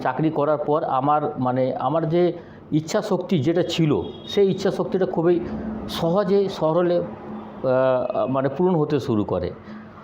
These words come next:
আমার যে স্বপ্ন ছিল যে আমি ন্যাশনাল খেলবো, আমি স্টেট খেলবো, তো আমি যেহেতু ডিপার্টমেন্টের একজন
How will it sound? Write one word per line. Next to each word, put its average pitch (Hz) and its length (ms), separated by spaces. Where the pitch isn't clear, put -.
আমার 151 280
যে 175 100
স্বপ্ন 170 400
ছিল 151 440
যে 120 100
আমি 123 180
ন্যাশনাল 117 380
খেলবো, 127 440
আমি 135 500
স্টেট 165 360
খেলবো, 123 360
তো 226 380
আমি 170 240
যেহেতু 190 320
ডিপার্টমেন্টের 180 580
একজন 156 360